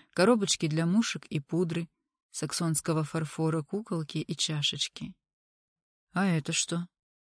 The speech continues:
спросил Голицын, указывая на маленькую вещицу из слоновой кости и золота. «Блошная ловушечка. Видите, трубочка со множеством дырочек.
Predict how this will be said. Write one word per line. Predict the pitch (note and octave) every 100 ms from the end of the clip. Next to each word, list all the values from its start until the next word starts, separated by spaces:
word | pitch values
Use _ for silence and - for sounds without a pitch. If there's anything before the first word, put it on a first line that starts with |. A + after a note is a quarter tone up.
| -
спросил | - D#3+ D3 D#3
Голицын, | D3 D#3 G3 A3 F3 E3
указывая | D#3+ D3+ F3+ E3 E3 E3
на | E3
маленькую | E3+ F3 E3 D#3+ - E3 D#3
вещицу | F3 - A#3 - E3+
из | E3+
слоновой | - E3+ E3+ E3+ D#3 D#3+
кости | - G3 G3 -
и | - F3+
золота. | D#3+ D#3 C#3 C#3 - - - _ _ _ _ _ _ _ _
«Блошная | F3 G3 A#3+ - C4 C4+ B3+ A#3+
ловушечка. | B3 A3 D3+ - - - - - - _ _ _ _ _ _ _ _ -
Видите, | A3 C#4 G3+ - D#3+ C#3 - _ _ -
трубочка | C4 C4+ G#3 - F#3
со | - G3
множеством | G#3 A3+ G#3+ - G#3+ G#3+
дырочек. | F3 D#3+ D3+ - E3 -